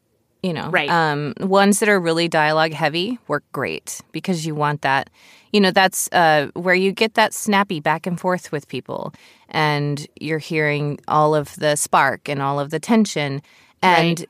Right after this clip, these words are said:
Speaker 1: while a solo narrator totally can do that,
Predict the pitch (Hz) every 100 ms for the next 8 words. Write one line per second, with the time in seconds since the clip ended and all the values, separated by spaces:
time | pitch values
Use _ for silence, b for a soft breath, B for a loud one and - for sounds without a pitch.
0 | _ 196 196 208 196 190 190 - _ _
1 | - 190 - 262 277 202 185 208 180 147
2 | - 302 294 247 202 202 175 165 139 -